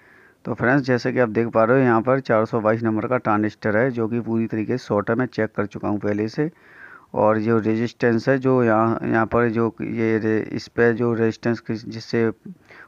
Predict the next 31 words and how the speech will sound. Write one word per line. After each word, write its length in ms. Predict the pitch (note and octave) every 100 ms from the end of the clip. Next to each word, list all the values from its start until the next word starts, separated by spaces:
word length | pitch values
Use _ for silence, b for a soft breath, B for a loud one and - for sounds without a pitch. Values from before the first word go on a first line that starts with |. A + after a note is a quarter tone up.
| -
वोल्टेज 360 | A2+ A2+ A#2+ A2+
आते 220 | A2 C3+
हैं, 60 | B2+
वो 60 |
रेजिस्टेंस 380 | A#2+ - A#2+ A2+
भी 120 | A#2+
शॉर्ट 300 | - A#2 G#2+
थी, 220 | - A2+
तो 120 | G#2+ A2
चलाने 400 | - G#2+ A2 A2+
पर 140 | A#2+
ये 220 | B2 D#3 - b b b b
इसमें 260 | A2+ A2+ A#2+
से 200 | A#2 C#3
बर्न 300 | A2+ A#2 A#2+
हो 140 | A2
गई 180 | G#2+ A2
है। 200 | C3 F3 _ B B B B B - -
तो 400 | A2 G#2+ G#2 G#2
इस 260 | - - -
चक्कर 340 | A#2+ - A#2+
में 260 | B2+ D3 E3 _ _ _ _ -
ये 180 | A2+ A#2
शायद 300 | - A#2 -
काम 200 | A#2 A#2
नहीं 220 | A2 A2+
कर 160 | A#2
रहा 160 | G#2+ A#2
है, 100 | C#3+
तो 240 | - B2
इसको 460 | A#2+ - B2+ C3+